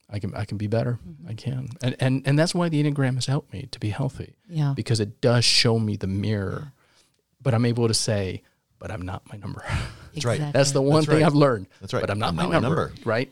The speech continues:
Speaker 1: And, and, and I can, and it's okay. I can be ordinary. And there's a, and there's nothing wrong with that.
Speaker 2: Well, and I must say, from one four to another, you are never gonna be ordinary. You're always gonna be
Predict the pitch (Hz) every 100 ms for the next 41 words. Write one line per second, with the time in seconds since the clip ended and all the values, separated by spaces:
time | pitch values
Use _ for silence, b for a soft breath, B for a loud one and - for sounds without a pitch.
0 | - 113 104 - 107 - 113 107 113 107
1 | - 123 120 135 131 98 - _ _ -
2 | 123 135 143 139 120 95 87 104 - 123
3 | 139 185 - 151 165 175 160 170 170 156
4 | 127 - _ _ - _ B B B B
5 | - 190 165 165 175 175 - 170 165 160
6 | - 151 139 147 b b b b _ _
7 | 175 170 175 180 196 165 - 160 151 143
8 | 143 - - 170 160 160 170 185 151 143
9 | 143 143 135 135 120 - 147 b b -
10 | 190 - 175 180 190 165 156